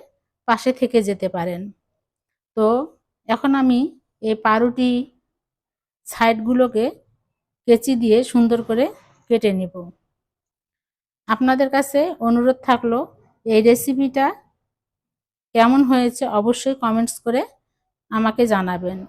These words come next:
আপনাদের লাইক, আপনাদের কমেন্টস আপনা-, আমাকে অনেক দূরে এগিয়ে নিয়ে যেতে সাহায্য করবে।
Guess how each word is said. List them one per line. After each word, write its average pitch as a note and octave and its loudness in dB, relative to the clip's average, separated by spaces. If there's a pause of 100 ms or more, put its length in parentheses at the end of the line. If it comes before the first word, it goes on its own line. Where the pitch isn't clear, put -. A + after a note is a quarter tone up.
আপনাদের B3 0
লাইক, A#3 4
আপনাদের A3 -4
কমেন্টস G#3+ -2 (440)
আপনা-, A3 -6
আমাকে G#3+ -2 (460)
অনেক B3 4
দূরে B3 4
এগিয়ে A3+ 2
নিয়ে A#3+ 4
যেতে A3+ 0
সাহায্য G3+ -4
করবে। F3+ -14